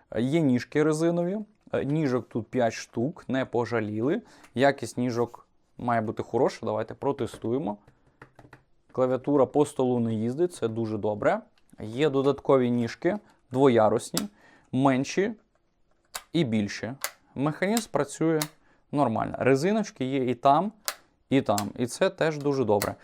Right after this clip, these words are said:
Давайте протестуємо на, на ніжках, так? Поставимо. Ну, на основних тримайся краще, але тут теж ефект, ну, це от достатньо сильно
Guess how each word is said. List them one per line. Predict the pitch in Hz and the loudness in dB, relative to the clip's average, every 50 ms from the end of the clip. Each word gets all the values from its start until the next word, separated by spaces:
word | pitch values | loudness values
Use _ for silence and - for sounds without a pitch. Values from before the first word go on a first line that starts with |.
| - - - _ _ - | -20 -20 -20 _ _ 0
Давайте | - 113 147 160 165 - | 4 6 6 6 6 2
протестуємо | - - 131 - - 120 - - 139 147 160 165 160 143 117 | -2 -2 -4 -4 -4 -8 -4 -2 0 0 0 0 0 -2 -4
на, | 113 113 117 131 151 170 - - _ - | -4 -4 -2 -2 -2 -4 -6 -12 _ -4
на | 123 131 143 | 0 2 2
ніжках, | 160 135 107 - - - - - - | 2 2 0 -2 -6 -12 -16 -18 -8
так? | - - - - - _ _ _ _ _ _ - - - _ | -4 -4 -4 -4 -8 _ _ _ _ _ _ -20 -20 -14 _
Поставимо. | - 135 123 - - 131 120 117 110 107 110 120 165 214 226 - _ _ _ _ _ _ _ _ _ _ _ _ _ _ _ _ _ _ - - _ _ _ _ _ _ _ _ _ _ _ _ - - - _ _ _ _ _ _ _ _ _ - - _ _ - - _ - - _ _ _ _ | -4 -4 -4 2 6 6 8 8 6 4 2 2 0 -2 -4 -8 _ _ _ _ _ _ _ _ _ _ _ _ _ _ _ _ _ _ -20 -20 _ _ _ _ _ _ _ _ _ _ _ _ -20 -20 -20 _ _ _ _ _ _ _ _ _ -20 -20 _ _ -20 -20 _ -20 -20 _ _ _ _
Ну, | - 127 151 196 240 - - - - _ _ _ _ _ _ | -6 -4 -2 -2 -2 -4 -6 -10 -18 _ _ _ _ _ _
на | - 131 143 165 | -4 0 2 2
основних | 175 - 185 185 180 175 156 147 | 2 0 0 -2 0 0 -2 -2
тримайся | - - 143 139 139 139 139 - - | -2 0 0 2 2 2 0 -2 -2
краще, | - - 214 240 262 - - 165 | 0 2 2 2 2 0 -2 -2
але | 143 131 135 165 220 233 | 0 2 2 2 2 0
тут | - - 156 185 208 - | -2 -4 -4 -4 -4 -2
теж | - 143 156 170 - - - _ _ _ _ _ _ _ _ _ _ _ _ _ - | -2 -2 -2 -2 -4 -8 -20 _ _ _ _ _ _ _ _ _ _ _ _ _ -16
ефект, | - - 147 156 170 - - | -2 2 2 2 2 2 -2
ну, | - 135 131 110 98 - - | -4 -2 -2 -2 -4 -8 -6
це | - - 131 127 | -2 0 0 0
от | 123 123 117 | 0 0 -2
достатньо | 120 120 - - 123 117 127 120 | -4 -4 -2 -2 -2 -2 -4 -6
сильно | - - 135 113 107 107 104 | -4 -2 -2 -2 -2 -4 -8